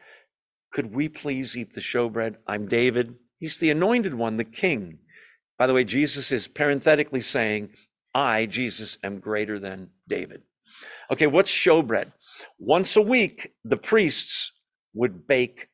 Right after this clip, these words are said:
twelve loaves of bread and put it on a table very neatly as an offering to the Lord, where it would sit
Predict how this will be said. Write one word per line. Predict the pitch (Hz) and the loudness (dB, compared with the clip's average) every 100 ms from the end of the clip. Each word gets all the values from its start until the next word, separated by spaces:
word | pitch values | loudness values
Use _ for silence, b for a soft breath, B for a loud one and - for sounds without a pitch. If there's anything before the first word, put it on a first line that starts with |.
| _ | _
twelve | - 139 143 165 190 156 - - | -12 0 2 2 0 -4 -16 -6
loaves | 113 135 147 160 151 - - | 2 4 4 0 -4 -8 -6
of | 98 85 | -8 -4
bread | 120 143 165 156 B B | 2 2 0 -6 B B
and | 98 - | -8 -8
put | - 151 | 0 2
it | 156 _ _ _ | 2 _ _ _
on | 110 123 127 | -4 -4 -4
a | |
table | - - 139 131 139 135 _ | -8 -4 0 0 -2 -4 _
very | - 120 127 135 - | 0 2 2 -2 -10
neatly | 113 147 - 98 107 - _ _ | -4 -2 -2 -8 -8 -10 _ _
as | 127 123 | 2 2
an | 127 | 4
offering | 160 220 - 131 117 139 139 _ _ _ _ _ _ _ _ _ - | 4 2 0 -2 -2 -6 -12 _ _ _ _ _ _ _ _ _ -8
to | 127 | -6
the | 117 | -4
Lord, | 107 87 78 _ _ _ _ B B | -4 -4 -8 _ _ _ _ B B
where | 127 196 190 | 4 8 8
it | 175 | 6
would | 156 160 135 | 4 0 0
sit | - - 254 - | -2 2 2 0